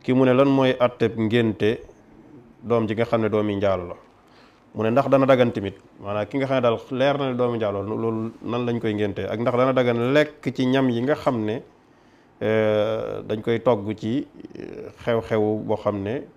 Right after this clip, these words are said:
euh, xew-xewu ngénteel doomi njaalo la.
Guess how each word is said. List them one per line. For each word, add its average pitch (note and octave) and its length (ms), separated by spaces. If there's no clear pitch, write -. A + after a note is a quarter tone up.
euh, G#2 240
xew-xewu G#2 560
ngénteel G#2+ 600
doomi G2+ 280
njaalo F#2+ 320
la. F#2 100